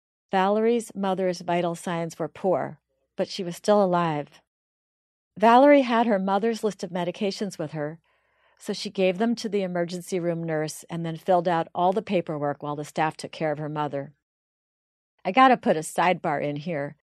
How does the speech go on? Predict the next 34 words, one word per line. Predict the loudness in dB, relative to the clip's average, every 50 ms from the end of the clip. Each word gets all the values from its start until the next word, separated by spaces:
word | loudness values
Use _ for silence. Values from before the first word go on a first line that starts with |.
| _ _ _ _ _
Kudos | -8 -2 2 4 4 4 6 4 4 2 2 -2
to | -4 -4 -2
Valerie | 0 2 2 2 2 2 0 0 -2 -4 -6 -8 -14 _ _ _ _ _ _ _ _ _ _
for | -6 -6
having | -4 -2 -2 0 0 0 -2 -2
her | -6 -6
mother's | -4 -4 -2 -2 -2 -2 -2 -2
list | -2 -2 -2 -2 -4
of | -8
medications | -4 -4 -4 -4 -4 -4 -2 -2 -2 -2 -4 -8 -6 -6
with | -8 -6
her. | -6 -6 -8 -8 -10 _ _ _ _ _ _ _ _ _ _ _ 0
That | 0 2 2
is, | 2 4
like, | 4 4 4 2 0
the | -2 0
number | 0 0 -2 0 2 4 4 4
one | 6 4 4 2
thing | 2 0 0 0 0 -2 -4 -2
that | 0 2 2
I | 2
never | 0 2 2 2 2 4 4 2 2
had | 2 0 -2 0 -2 -2 -4 -8 _ _ _ _ _ _ _ _ 0
every | 0 0 2 4 2 2
time | 0 -2 -4 -2 -2 -2 -2 -4
either | -4 -4 -2 0 0 0 0
of | 0
my | -2 -6 -6
parents | -4 -4 -4 -2 -4 -4 -6 -10
was | -8 -4
rushed | -4 -4 -4 -4
to | -8 -8
the | -6 -4
hospital. | -4 -4 -4 -4 -6 -10 -10 -10 -10 -10 -10 -16